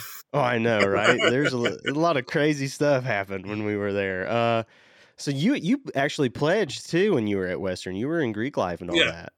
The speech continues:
Speaker 2: Yep. I w-, I, uh, went Sigma Chi and, um, learned so much from that and got a lot of,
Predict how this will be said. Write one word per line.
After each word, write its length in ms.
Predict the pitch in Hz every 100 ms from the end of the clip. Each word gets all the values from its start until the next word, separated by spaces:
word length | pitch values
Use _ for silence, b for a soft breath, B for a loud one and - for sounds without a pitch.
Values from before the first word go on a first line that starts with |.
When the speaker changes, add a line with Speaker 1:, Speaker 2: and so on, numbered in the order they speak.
| -
Speaker 2:
Yep. 200 | 151 -
I 60 | 131
w-, 200 | 143 143
I, 580 | 135 135 135 127 123 120
uh, 40 | 120
went 240 | 135 147
Sigma 300 | - 151 147
Chi 340 | 143 143 139 151
and, 360 | 139 110 113 113 b b b b b -
um, 520 | 110 107 104 104 -
learned 440 | 139 139 156 147 135
so 300 | - 175 165
much 320 | 135 117 -
from 160 | 120 110
that 260 | 107 107
and 140 | 110 117
got 200 | 113 110
a 60 |
lot 240 | 110 113 113
of, 220 | 110 110